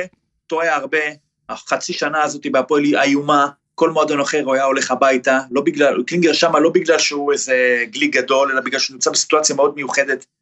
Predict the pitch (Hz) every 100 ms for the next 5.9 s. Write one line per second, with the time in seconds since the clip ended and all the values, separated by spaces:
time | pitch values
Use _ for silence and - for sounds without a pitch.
0 | _ - 127 127 123 - - 131 - -
1 | 147 139 127 123 139 139 123 120 120 123
2 | - 139 131 - _ _ _ _ _ -
3 | 139 131 120 - 139 139 - _ _ _
4 | _ - 165 180 165 165 151 151 143 135
5 | 123 - _ - 147 175 160 160 151